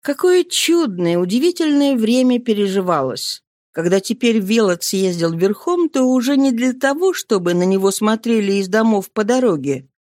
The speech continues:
Он совершал длинную дорогу исключительно, чтобы иметь возможность видеть дом и сад Марианны. Мягкая летняя погода и сверкающие глаза. Он жил в мире сладкой истомы.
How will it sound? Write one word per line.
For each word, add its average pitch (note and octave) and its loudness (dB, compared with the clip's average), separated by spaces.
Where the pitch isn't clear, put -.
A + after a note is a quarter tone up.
Он F3 2
совершал D#3+ -2
длинную F3 0
дорогу F3 0
исключительно, A#3 -2
чтобы A#3 -2
иметь B3+ 2
возможность C#4 0
видеть A3 -2
дом C#4 2
и B3+ 2
сад G3+ -4
Марианны. G3+ 0
Мягкая F#3 -2
летняя F#3 -2
погода G#3 -2
и D3+ -4
сверкающие D#3+ -2
глаза. F3+ -2
Он E4 2
жил D4 -2
в C#4 -2
мире D4 0
сладкой C4+ -2
истомы. G#3+ -2